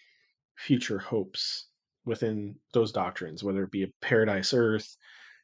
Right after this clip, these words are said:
uh, you know, going to heaven,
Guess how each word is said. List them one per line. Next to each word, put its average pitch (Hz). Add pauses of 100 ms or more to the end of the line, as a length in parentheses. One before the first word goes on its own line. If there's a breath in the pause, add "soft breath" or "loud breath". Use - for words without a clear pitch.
(120)
uh, 190 (920)
you 120
know, 98
going 101
to 92
heaven, 135